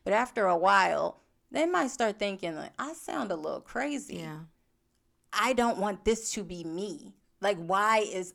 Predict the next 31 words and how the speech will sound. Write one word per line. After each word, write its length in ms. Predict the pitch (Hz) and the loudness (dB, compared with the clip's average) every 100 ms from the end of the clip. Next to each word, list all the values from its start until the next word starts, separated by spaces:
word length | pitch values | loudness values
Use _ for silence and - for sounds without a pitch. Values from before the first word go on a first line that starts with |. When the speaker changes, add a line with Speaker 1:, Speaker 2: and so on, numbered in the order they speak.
| - | -2
Speaker 1:
I 100 | 220 | 0
don't 240 | 247 196 | 0 0
like 260 | 208 214 202 | 0 0 -2
this 200 | 190 190 | -4 -2
version 440 | 170 202 196 175 165 | 0 0 0 -4 -6
of 180 | 160 165 | -6 -6
me." 300 | 165 165 - | -8 -8 -8
Speaker 2:
Yeah. 240 | 165 151 156 _ _ _ _ _ _ _ _ _ _ _ | -8 -8 -12 _ _ _ _ _ _ _ _ _ _ _
Speaker 1:
And 220 | 208 208 | 0 0
so, 340 | 196 214 202 - | 4 8 8 8
I 100 | 214 | 2
mean, 300 | 233 208 196 - | 0 -2 -4 0
I, 240 | 208 262 | 4 4
Speaker 2:
Change 160 | 262 175 | 2 2
your 100 | 208 | 4
Speaker 1:
I 140 | 247 | 4
connected 540 | 247 247 233 220 185 170 | 2 -2 2 2 2 0
it 120 | 208 | -2
Speaker 2:
existence. 320 | - 208 202 | -2 0 0
Speaker 1:
to, 80 | - | -2
um, 340 | 175 175 165 160 - - | -4 -4 -6 -10 -18 -10
The 80 | 196 | -4
Man 260 | 208 214 | 0 2
in 80 | 208 | 0
the 60 | 196 | -2
Mirror, 460 | 196 196 190 220 - _ | -2 0 0 -2 -10 _
so 320 | - 190 185 | 0 2 2
Michael 340 | 185 185 190 | 2 0 -2
Jackson. 580 | 185 190 190 - 196 196 | -2 0 0 -4 -6 -6
Speaker 2:
Mm-hmm. 880 | 180 165 165 175 - _ _ _ 208 | -6 -8 -12 -16 -20 _ _ _ -2
Speaker 1:
And 480 | 208 196 190 190 | 0 2 2 0